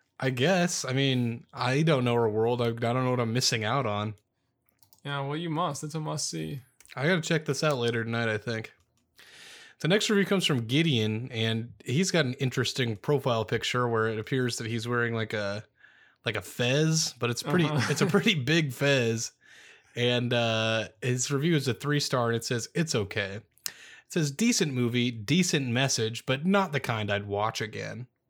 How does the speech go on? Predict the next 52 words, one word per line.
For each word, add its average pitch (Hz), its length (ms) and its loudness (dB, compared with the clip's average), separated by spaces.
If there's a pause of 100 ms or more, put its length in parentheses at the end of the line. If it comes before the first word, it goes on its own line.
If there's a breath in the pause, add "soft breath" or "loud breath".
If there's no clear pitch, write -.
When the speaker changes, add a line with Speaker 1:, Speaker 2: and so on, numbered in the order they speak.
(300)
Speaker 1:
I - 80 -4
don't, 139 140 0
Speaker 2:
<laughs> - 1200 -4
Speaker 1:
I 147 60 -6
don't 131 120 -6
know 127 140 2
what 123 160 2
that, 131 300 2
what's 156 280 2
a 147 60 0
decent 135 520 0
message 110 640 -2
that 110 120 -6
the 113 80 -8
movie 113 260 -4
<laughs> - 0 -
sends? 180 920 0 (680 soft breath)
Speaker 2:
Yeah, 175 160 0
I'd 156 60 -2
like 185 140 0
to 226 120 -2
know, 202 200 0 (240 loud breath)
if 165 140 -2
you 220 100 2
think 240 140 0
it 247 80 0
had 220 120 2
a 165 40 0
good 160 200 -2
message, 151 340 -2
I'd 135 80 0
like 143 180 -4
to 151 60 -4
know 147 100 -2
what 147 80 -6
the 135 80 -10
message 135 340 -8
is. 147 400 -8
Speaker 1:
Yeah, 117 300 0
or 127 260 0
what 131 400 -2
one, 143 400 4
what 170 160 6
a 165 40 4
message 156 360 2
would 135 140 0
be 135 140 2
that 131 120 2
he 123 120 0
would 113 180 -2
watch 117 320 0
again. 113 500 -6